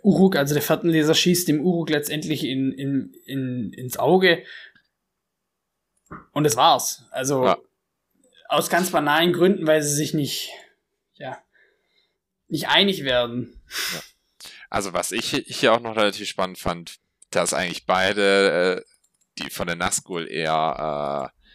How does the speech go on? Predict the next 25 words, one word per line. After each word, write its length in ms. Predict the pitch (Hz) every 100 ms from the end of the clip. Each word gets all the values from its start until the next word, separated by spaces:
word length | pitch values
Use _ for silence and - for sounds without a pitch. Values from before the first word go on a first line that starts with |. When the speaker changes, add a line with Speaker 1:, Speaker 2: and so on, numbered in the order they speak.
| _
Speaker 2:
Abstand 340 | - 110 - 82
nehmen, 180 | 85 87
beziehungsweise 500 | - 92 87 87 78
der 100 | 73
eine 200 | 90 87
ja 100 | 82
richtig 300 | - - 82
über 100 | 80
die 100 | 80
Nazgul 380 | 82 - 71
herzieht. 560 | 80 92 - - 80 - - - _ _ _ _ _ _ _ _ _ _ _ -
Was 360 | 104 147 -
ich 160 | 127 -
mir 120 | 117
eigentlich 260 | 117 123 -
nicht 160 | 165 -
so 80 |
vorgestellt 500 | - 98 90 - 82
hatte, 180 | 92 82
weil 100 | 82
ich 60 | 80
dachte, 280 | 87 - 92
die 40 |
sind 160 | - 95
eigentlich 640 | 104 107 104 - -